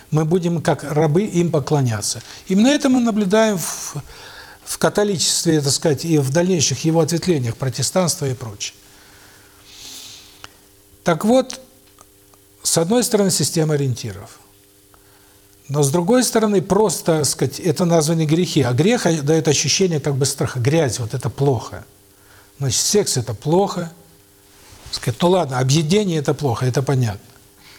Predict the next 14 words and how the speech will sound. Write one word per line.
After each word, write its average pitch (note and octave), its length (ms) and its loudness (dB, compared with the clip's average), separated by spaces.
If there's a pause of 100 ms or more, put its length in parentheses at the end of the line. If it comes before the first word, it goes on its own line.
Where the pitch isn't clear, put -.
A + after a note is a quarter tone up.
(460)
Сребролюбие. F#3 800 2
Но C3+ 140 -2
человек G#3 280 0
хочет - 240 0
увеличить F#3+ 440 0
деньги. D3 260 0
Он D3 80 2
говорит: C#3+ 240 2
«Вот G3 260 2
он, G#3 80 4
сребролюбец». F#3+ 800 0 (300)
Где F3+ 260 4
та F3+ 160 -2
грань? C#3 400 0